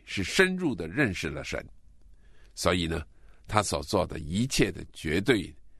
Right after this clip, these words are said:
决定呢，都是显得虚空的。我不知道你最近有没有很注意西方社会他们所定的一些法条呢？特别是在美国跟加拿大，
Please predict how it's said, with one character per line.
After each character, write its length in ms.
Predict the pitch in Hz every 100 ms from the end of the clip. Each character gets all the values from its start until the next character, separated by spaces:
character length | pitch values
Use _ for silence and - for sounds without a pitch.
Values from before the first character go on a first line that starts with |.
| -
决 200 | - 90
定 300 | 113 175 107
呢， 160 | 78 - - - - - - -
都 160 | - 98
是 160 | - 76
显 260 | - - -
得 100 | -
虚 240 | - - 67
空 180 | - -
的。 80 | - - - - - - - - - -
我 100 | 98
不 100 | 139
知 60 |
道 220 | 156 143
你 200 | 107 95
最 160 | 87 127
近 240 | 98 107 90
有 120 | 85
没 120 | 92
有 280 | 92 80 - - - - - - -
很 340 | - 113 95 92
注 200 | 175 135
意 220 | 104 95
西 380 | 82 - 180 208
方 260 | 196 151 147
社 240 | - 104
会 320 | - 92 - - - -
他 340 | - - 143 165
们 240 | 147 95 - - -
所 300 | - - 82 78
定 320 | - 107 80
的 140 | 85
一 180 | 67 85
些 380 | 73 78 58 - -
法 300 | - - - -
条 380 | 71 53 65
呢？ 120 | 104 139 - - - - - - - - - -
特 200 | 214 165
别 320 | 90 92 110 - -
是 220 | - -
在 260 | 101 107 92
美 300 | 62 78 80
国 220 | - 92
跟 260 | 92 107 104
加 180 | 131 117
拿 120 | 110
大， 260 | 113 -